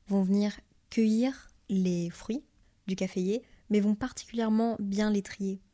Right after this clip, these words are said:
Ça veut dire qu'on va vraiment garder les meilleurs grains pour que ce soit le meilleur café possible. Ce qui n'est pas le cas, par exemple, des cafés en supermarché qui, eux, on s'en fout, hein, ils prennent tout et n'importe quoi.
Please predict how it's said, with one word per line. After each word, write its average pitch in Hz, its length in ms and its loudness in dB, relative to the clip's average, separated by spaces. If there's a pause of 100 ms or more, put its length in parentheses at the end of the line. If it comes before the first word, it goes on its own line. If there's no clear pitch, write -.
(240)
Ça - 140 -2
veut 196 80 2
dire 220 220 0
qu'on - 100 -12
va 190 100 0
vraiment 196 260 2
garder 202 320 2
les 190 120 2
meilleurs 190 460 2
grains 190 300 -6 (420)
pour 233 320 0
que 226 240 0
ce 208 140 -8
soit 202 140 -2
le 202 100 4
meilleur 190 440 2
café 185 240 -6
possible. 180 400 -8 (320)
Ce - 120 -8
qui - 80 4
n'est 208 100 6
pas 208 140 2
le 214 60 2
cas, 226 140 -2
par 196 120 -4
exemple, 196 200 0
des 185 100 0
cafés 180 220 -4
en 190 60 0
supermarché 180 540 -4
qui, - 200 -8
eux, 220 220 2 (680)
on 190 60 -2
s'en 175 140 -4
fout, 214 220 -4
hein, 196 140 -4 (480)
ils 196 80 -2
prennent 185 220 0
tout 220 120 2
et - 20 6
n'importe 185 320 -2
quoi. 220 240 -6